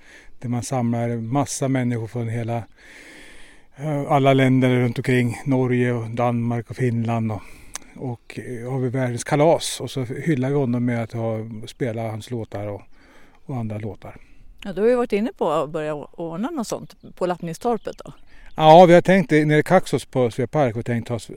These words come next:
Speaker 1: Lappnilsdagarna. Men det har ju varit en liten så kallad corona i vägen. Men, eh, vi har inte gett upp hoppet utan vi ska satsa på att göra.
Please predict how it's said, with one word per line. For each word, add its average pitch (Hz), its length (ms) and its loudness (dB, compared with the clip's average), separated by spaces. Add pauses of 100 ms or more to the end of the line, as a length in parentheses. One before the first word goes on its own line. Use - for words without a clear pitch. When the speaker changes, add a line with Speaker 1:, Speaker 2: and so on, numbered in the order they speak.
Speaker 1:
Lappnilsdagarna. 113 760 -6
Men 139 160 -2
det 151 80 0
har 156 140 2
ju 160 100 4
varit 147 240 4
en 135 60 -2
liten 139 300 -4
så 127 100 -10
kallad 131 320 -2
corona 156 520 2
i - 20 0
vägen. 113 400 0 (480)
Men, 143 260 4
eh, 135 260 4
vi 139 120 0
har 147 80 2
inte 139 240 0
gett 160 200 4
upp 160 220 0
hoppet 131 360 0
utan 113 200 -4
vi 117 100 -2
ska 117 220 -6
satsa 117 300 -6
på 110 200 -8
att 107 60 -6
göra. 107 280 -6